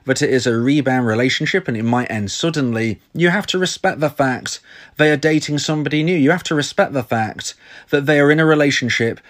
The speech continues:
with somebody else at this time. If you then find out that they've got engaged, or even if you found out they've then got married, you know, this is the time to really take a look at yourself and understand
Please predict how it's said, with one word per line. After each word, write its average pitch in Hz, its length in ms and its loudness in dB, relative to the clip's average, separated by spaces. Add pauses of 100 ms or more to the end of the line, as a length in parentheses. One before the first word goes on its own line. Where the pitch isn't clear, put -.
(140)
with 110 180 -2
somebody 123 600 0
else 110 320 -2
at 110 180 -6
this 101 180 -8
time. 104 500 -2 (640)
If 156 140 -4
you 233 120 2
then 220 140 2
find 165 380 2
out 147 340 2
that 127 140 -2
they've 131 180 4
got 120 240 -2
engaged, 120 640 0
or 131 140 2
even 160 260 2
if 156 140 -2
you 143 80 2
found 143 260 0
out 131 100 0
they've 120 340 -2
then 131 160 2
got 123 180 0
married, 113 640 0
you 139 120 0
know, 127 120 0
this 190 320 0
is 160 220 -4
the 135 100 -6
time 113 560 -4 (380)
to - 120 -2
really 147 180 4
take 131 280 -4
a 120 40 0
look 185 220 0
at 160 60 -2
yourself 139 440 -2
and 127 120 0
understand 127 720 -2